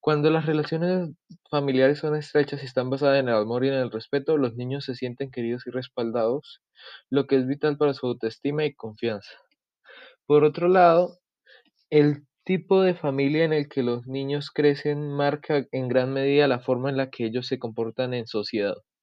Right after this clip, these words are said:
Así queda detallado en la investigación Contexto Familiar y Conducta Antisocial Infantil, escrito por Lucía Antolín, Alfredo Oliva y Enrique Arranz para el Anuario de Psicología de la Universidad de Barcelona.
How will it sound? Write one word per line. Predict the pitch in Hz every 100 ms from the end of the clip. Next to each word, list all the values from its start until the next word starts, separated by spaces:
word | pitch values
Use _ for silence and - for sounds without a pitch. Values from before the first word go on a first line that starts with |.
| _ _ - - -
Así | 135 147 147
queda | 175 165
detallado | 160 151 127 127 143
en |
la | 147
investigación | 139 135 123 117 131 127
Contexto | 143 135 139 - 151
Familiar | 151 143 127 123 147 - _ - - _
y | 143 139
Conducta | 143 131 127 143
Antisocial | 135 135 127 120 123 120
Infantil, | 131 127 113 131 143 -
escrito | 123 - 127 127 131
por | 135 123 120
Lucía | 120 117 127 123
Antolín, | 131 123 120 127 139 -
Alfredo | 113 113 - 127 131
Oliva | 131 131 131 131 - _ - -
y | 127
Enrique | 117 131 131 151
Arranz | 147 151 160 - _
para | 131 127
el | 120
Anuario | 120 123 131 143
de | 143
Psicología | 139 123 117 113 - 139 151 147
de | 123
la | 120
Universidad | 120 110 - 113
de | 117
Barcelona. | 123 107 107 92 87